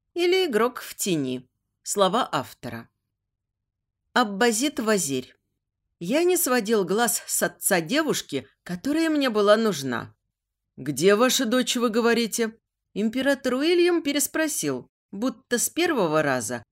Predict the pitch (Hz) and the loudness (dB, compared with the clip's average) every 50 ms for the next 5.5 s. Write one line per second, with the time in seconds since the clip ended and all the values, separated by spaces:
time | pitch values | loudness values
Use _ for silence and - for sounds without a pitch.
0 | _ - 285 339 370 370 - 277 240 214 202 196 190 190 190 190 190 185 - 247 | _ -4 -2 -2 -2 -2 0 2 2 2 4 2 2 2 2 0 0 -2 -2 -2
1 | 233 220 - - - 208 196 180 - - 202 196 185 190 262 277 247 214 202 196 | -2 -2 -2 -2 -2 -2 -2 -2 -2 -2 -2 -2 0 0 0 0 0 0 0 -2
2 | 202 - 214 202 190 247 262 233 254 190 139 127 127 113 117 113 107 - _ _ | -4 -6 -4 -2 -2 -2 0 0 0 -2 -2 -2 -6 -8 -8 -10 -12 -14 _ _
3 | _ _ _ _ _ _ - 233 277 285 - - 370 392 370 330 254 208 190 190 | _ _ _ _ _ _ -8 -6 -4 -2 -2 0 0 2 2 2 2 0 -2 -2
4 | 262 330 330 349 349 339 - - - 247 226 226 - 220 214 - - - 202 185 | -2 0 0 0 0 -2 -2 -2 -2 -2 -2 -2 -2 -4 -6 -4 -4 -2 -2 -2
5 | 170 160 208 294 330 330 330 302 330 311 | -2 -2 -2 0 0 0 0 0 -2 -4